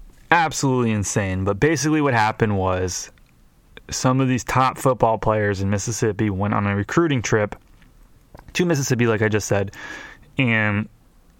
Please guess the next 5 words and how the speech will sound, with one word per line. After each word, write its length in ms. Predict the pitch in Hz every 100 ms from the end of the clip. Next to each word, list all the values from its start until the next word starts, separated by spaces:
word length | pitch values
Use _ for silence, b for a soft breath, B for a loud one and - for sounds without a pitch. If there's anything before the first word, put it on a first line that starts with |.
| _ - - -
what 240 | 127 117 104
they 420 | 101 120 175 220
said 540 | - - 101 98 98
was 320 | 113 110 104 95
they 720 | 101 127 143 127 117 113